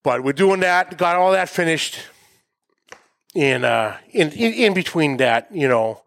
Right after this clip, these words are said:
a bunch of the guys had come through for a little gift package for Carter. Now, Carter's seven years old. First time ever cooking. You know, he's gone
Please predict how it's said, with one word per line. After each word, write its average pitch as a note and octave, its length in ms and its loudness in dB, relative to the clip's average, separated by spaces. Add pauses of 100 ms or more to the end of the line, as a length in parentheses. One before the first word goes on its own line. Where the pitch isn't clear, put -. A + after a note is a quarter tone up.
(220)
a - 40 -20
bunch D3 280 0
of C#3+ 100 2
the C3 80 2
guys A#2+ 560 0
had A#2 180 -10
come A#2+ 240 -2
through A2 440 -8 (220)
for A#2+ 120 -6
a A2+ 40 -4
little A2 180 -4
gift A2+ 280 -8
package - 580 -14 (920)
for - 120 -10
Carter. G2 300 -8 (920)
Now, B2 100 -6
Carter's D#3 280 0
seven D3 280 0
years B2 180 -6
old. G2 280 -14 (800)
First E3 280 2
time D3 300 0
ever C3+ 180 -2
cooking. B2 380 -6 (680)
You C#3+ 80 -6
know, B2 160 4
he's C3 200 -4
gone D#3 580 4